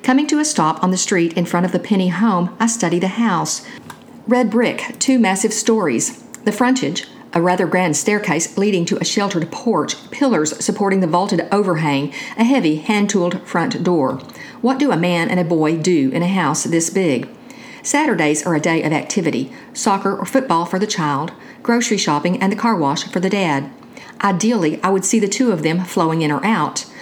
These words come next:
but from this vantage point, there seems to be no activity. They're probably not even home. The place has a neglected look. The grass is brown, despite the watering system. A newspaper has yellowed on the steps,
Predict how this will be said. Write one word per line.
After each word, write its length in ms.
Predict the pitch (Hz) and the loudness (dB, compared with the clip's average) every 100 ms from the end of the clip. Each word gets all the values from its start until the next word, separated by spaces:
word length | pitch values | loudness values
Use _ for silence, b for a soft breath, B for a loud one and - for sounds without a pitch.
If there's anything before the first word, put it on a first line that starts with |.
| B | B
but 100 | - | -4
from 180 | - 190 | 2 2
this 180 | 247 262 | 2 0
vantage 400 | 185 214 233 - | 2 2 2 -2
point, 280 | 156 160 - | -4 -4 -2
there 120 | 190 | 0
seems 240 | 202 190 | 0 0
to 80 | 196 | 0
be 100 | 202 | 0
no 200 | 190 190 | 2 0
activity. 600 | 175 - 233 180 143 - B B B | -2 -2 0 0 -2 -4 B B B
They're 100 | 269 | 0
probably 400 | 202 160 175 208 | 2 0 2 2
not 220 | 175 - | 0 0
even 200 | 196 208 | 0 2
home. 460 | 208 240 196 170 175 B B B | 2 2 2 0 -4 B B B
The 80 | 254 | -2
place 280 | 294 277 277 | 0 0 0
has 160 | 269 | 2
a 60 | 233 | 4
neglected 500 | 214 208 226 - 143 | 2 2 0 0 -2
look. 320 | 147 151 - B B B | 0 -2 -6 B B B
The 80 | |
grass 320 | 175 165 170 233 | 0 2 2 0
is 140 | 220 | 0
brown, 400 | 175 156 156 180 | 0 0 0 -2
despite 360 | 185 190 247 247 | -2 0 0 0
the 80 | 175 | 0
watering 360 | 160 175 143 | 0 0 0
system. 420 | 139 139 - 147 185 B B B | 0 -2 -2 -4 -6 B B B
A 60 | 180 | 2
newspaper 500 | 214 254 220 165 185 | 2 2 0 0 0
has 180 | 185 190 | 0 0
yellowed 340 | 202 156 151 | 2 2 0
on 140 | 165 | 0
the 60 | 175 | -2
steps, 500 | 175 - 175 - - | -2 -2 -2 -4 -8